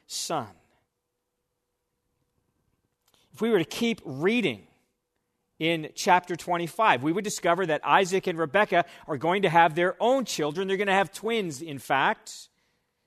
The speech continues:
Jacob and Esau. And here was God's word to Rebekah about her boys before they were born. And the Lord said to her, "Two nations are in your womb, and two peoples from within you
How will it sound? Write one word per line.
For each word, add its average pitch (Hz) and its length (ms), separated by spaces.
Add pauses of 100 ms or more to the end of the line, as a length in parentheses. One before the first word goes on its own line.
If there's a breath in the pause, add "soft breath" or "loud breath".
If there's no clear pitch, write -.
Jacob 170 400
and 185 80
Esau. 160 400
And 160 160
here 202 240
was 247 180
God's 185 320
word 160 280
to 165 120
Rebekah 143 760 (2000)
about 165 340
her 208 140
boys 156 440
before 160 460
they 143 140
were 143 160
born. 165 340 (1500)
And 135 120
the 139 60
Lord 165 260
said 160 240
to 156 100
her, 185 140
"Two 233 260
nations 208 480
are 156 140
in 160 80
your 165 140
womb, 180 260
and 139 100
two 190 160
peoples 170 380
from 165 200
within 190 320
you 156 180